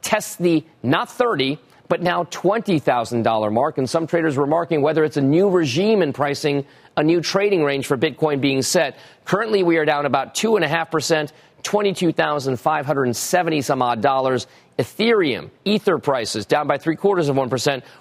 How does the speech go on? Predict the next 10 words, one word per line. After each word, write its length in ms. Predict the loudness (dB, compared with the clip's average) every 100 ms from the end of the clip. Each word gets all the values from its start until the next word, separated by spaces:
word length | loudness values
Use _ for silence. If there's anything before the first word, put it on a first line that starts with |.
| -2
one 240 | -2 0
thousand 400 | 0 0 -4 -2
two 160 | 0 0
hundred 340 | 0 -2 -2 -2
eighteen 560 | -2 -4 -4 0 2
dollars 400 | 2 0 -6 -6
the 60 | -2
last 280 | 0 -2 -4
trade 220 | -4 -4
there. 200 | -8 -12